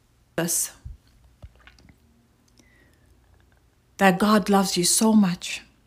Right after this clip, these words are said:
not just to save you, loves us so much, not just to save us, but to empower us, not just to deliver us, but to empower us.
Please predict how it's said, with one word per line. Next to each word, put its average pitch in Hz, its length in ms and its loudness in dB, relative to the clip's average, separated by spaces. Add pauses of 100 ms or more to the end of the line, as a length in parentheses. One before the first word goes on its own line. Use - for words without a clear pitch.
(1600)
not 214 220 4
just 196 220 0
to 185 100 -4
save 247 400 4
you, 226 300 2 (1160)
loves 233 300 6
us 185 160 0
so 247 300 4
much, 208 320 2
not 285 180 4
just 220 240 -4
to 185 80 -6
save 226 340 0
us, - 360 -8 (1300)
but 202 280 2
to 202 280 0 (240)
empower 208 680 -2
us, - 320 -4 (840)
not 254 180 6
just 220 240 0
to - 80 -4
deliver 214 540 2
us, - 340 -6 (320)
but 214 240 0
to - 200 -4
empower 220 640 0
us. - 360 -4